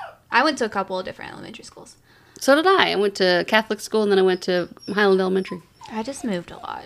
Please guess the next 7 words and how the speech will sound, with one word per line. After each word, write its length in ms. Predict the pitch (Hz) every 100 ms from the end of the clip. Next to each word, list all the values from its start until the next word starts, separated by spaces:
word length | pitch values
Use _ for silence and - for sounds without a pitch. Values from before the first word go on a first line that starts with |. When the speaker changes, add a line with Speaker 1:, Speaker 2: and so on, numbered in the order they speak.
| -
Speaker 1:
<laughs> 500 | - - 370 - 440
Speaker 2:
Yeah. 300 | 262 240 208 415 381 - _ _ _ _ - - - - _ -
Yeah. 220 | 190 170 165 - - _ - _ -
Speaker 1:
I'm 140 | 254 302
gonna 200 | 415 359
move 200 | 285 277
her. 180 | 247